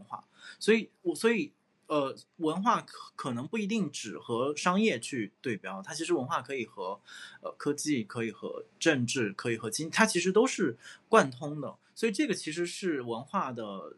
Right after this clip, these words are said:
一个，怎么讲，很积极的一个面向，就是万物皆可文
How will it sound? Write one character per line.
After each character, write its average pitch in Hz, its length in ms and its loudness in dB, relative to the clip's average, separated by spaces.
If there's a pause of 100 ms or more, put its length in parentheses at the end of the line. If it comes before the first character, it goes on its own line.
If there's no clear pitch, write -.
(140)
一 139 100 -14
个， 135 240 -2
怎 113 100 -10
么 123 80 -6
讲， 127 160 -2
很 110 160 -4
积 226 220 -2
极 139 140 -6
的 104 100 0
一 95 80 -4
个 101 80 -10
面 101 240 -2
向， - 300 -8
就 180 100 4
是 175 240 6 (220)
万 226 200 6
物 160 120 2
皆 147 180 0
可 117 180 -10
文 67 160 -12